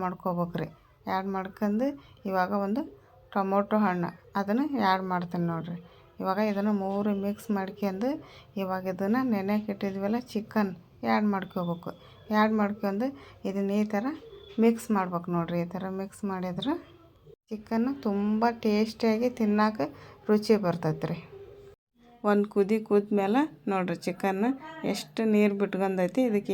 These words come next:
ಯಾವುದೇ ಥರ ನೀರು ಆ್ಯಡ್ ಮಾಡಿಲ್ಲ. ಇವಾಗ ಇದಕ್ಕೆ ಸ್ವಲ್ಪ ಅರಿಶಿಣ, ಸ್ವಲ್ಪ ಅಚ್ಚ ಖಾರದ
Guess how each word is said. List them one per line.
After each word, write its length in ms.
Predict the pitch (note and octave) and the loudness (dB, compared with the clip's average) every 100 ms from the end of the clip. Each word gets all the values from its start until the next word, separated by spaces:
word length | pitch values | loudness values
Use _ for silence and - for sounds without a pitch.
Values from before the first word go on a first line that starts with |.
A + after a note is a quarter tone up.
| F#3+ | 0
ಯಾವುದೇ 200 | F#3 G#3 G#3 | 0 0 0
ಥರ 100 | G#3 G#3 | 2 4
ನೀರು 240 | G3+ G3+ F#3+ | 4 2 2
ಆ್ಯಡ್ 160 | F#3 G3 F#3+ | 0 0 -2
ಮಾಡಿಲ್ಲ. 300 | F#3 F#3 B3 - - - - F3+ | 0 0 0 -2 -8 -20 -6 0
ಇವಾಗ 240 | F#3 F#3+ G3+ G3+ | 2 2 2 0
ಇದಕ್ಕೆ 260 | F#3+ G3+ C4 C4+ | 0 2 2 2
ಸ್ವಲ್ಪ 300 | - F#3+ - E4 C#4 F3+ | -4 -4 -2 -2 2 2
ಅರಿಶಿಣ, 360 | G#3 - G3 A#3+ D#4+ - - - - _ - - - - - - | 2 -2 0 0 -2 -8 -20 -20 -20 _ -20 -20 -20 -20 -20 -8
ಸ್ವಲ್ಪ 280 | G#3+ G3+ - - A#3+ - - _ - G3 | -2 -2 -2 -6 -6 -14 -20 _ -6 -6
ಅಚ್ಚ 200 | - A3+ G#3 G#3 | -4 -2 -2 0
ಖಾರದ 260 | G3+ F#3+ | -2 -2